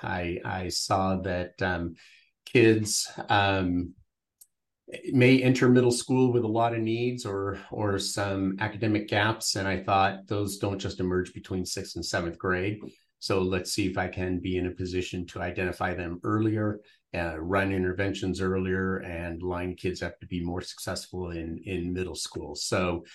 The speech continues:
uh, spent, uh, thirteen years at two different elementary schools as principal,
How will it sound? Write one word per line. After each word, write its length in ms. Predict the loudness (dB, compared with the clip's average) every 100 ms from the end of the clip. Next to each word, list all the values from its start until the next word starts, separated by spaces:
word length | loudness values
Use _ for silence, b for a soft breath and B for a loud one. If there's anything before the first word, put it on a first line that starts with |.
| B B -4
uh, 220 | -4 -2
spent, 600 | -4 -4 0 0 0 0
uh, 240 | 0 0 0 4
thirteen 540 | 4 2 2 4 4
years 440 | 4 4 2 0
at 440 | -2 -6 -6 -8 -10
two 220 | 0 2
different 420 | 2 0 0 0
elementary 560 | 0 0 2 0 2 0
schools 500 | 0 2 2 2 0
as 220 | -2 -4
principal, 680 | -4 -2 0 2 4 4 0